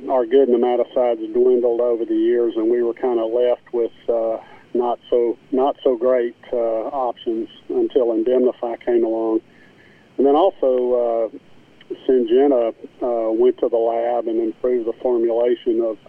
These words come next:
abamectin and, and registered Divinim, and that's helped also quite a bit, uh, particularly for root knot nematode.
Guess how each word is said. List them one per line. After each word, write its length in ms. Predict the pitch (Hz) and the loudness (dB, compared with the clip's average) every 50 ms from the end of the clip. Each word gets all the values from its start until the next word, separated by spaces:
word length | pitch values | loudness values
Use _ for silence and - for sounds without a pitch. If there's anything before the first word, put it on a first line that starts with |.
| 120 | -6
abamectin 840 | 127 135 131 120 113 113 123 131 139 - _ - 113 110 113 110 - - - | -4 -2 -2 -2 -2 -2 -2 -2 -2 -4 _ -8 -6 -6 -6 -6 -8 -12 -10
and, 460 | 359 - 392 370 349 349 339 330 320 - - - - - | -4 -2 0 0 0 0 0 0 0 -2 -4 -10 -6 -4
and 260 | - 349 - - 113 | -2 0 2 2 2
registered 480 | 120 123 120 117 113 - - - 110 - - | 2 2 0 -2 -4 -8 -6 -8 -8 -4 2
Divinim, 640 | 123 131 139 131 123 113 113 113 113 113 113 123 117 - - - - - - - - - - _ _ _ | 4 6 6 6 4 2 2 2 2 0 0 -2 -4 -6 -10 -20 -20 -20 -20 -20 -20 -20 -20 _ _ _
and 120 | - 113 113 | -2 0 2
that's 180 | 127 127 - - - | 2 0 0 0 0
helped 300 | 123 117 113 - - - - - - - | 0 0 0 -2 -6 -12 -18 -14 -8 -4
also 400 | 131 131 139 123 - - 113 107 | 0 2 2 2 0 -2 -6 -4
quite 300 | - - 120 117 110 113 | -2 -2 -2 0 -2 -4
a 20 | |
bit, 340 | 107 110 113 110 107 104 - - - - - | -4 -2 -2 -2 -2 -4 -10 -14 -20 -10 -4
uh, 260 | - 123 117 113 113 107 - | -2 -2 -2 -2 -4 -6 -8
particularly 500 | - - 185 180 170 - 131 123 117 - - | -2 2 2 2 4 2 2 0 0 0 -2
for 100 | - 113 | -4 -2
root 300 | 110 110 123 127 131 127 | 0 2 0 0 0 -2
knot 220 | 117 110 110 113 113 | -4 -6 -6 -6 -4
nematode. 600 | 127 123 113 113 - - - 113 107 110 110 | -2 -2 -2 -2 -4 -6 -6 -6 -6 -6 -8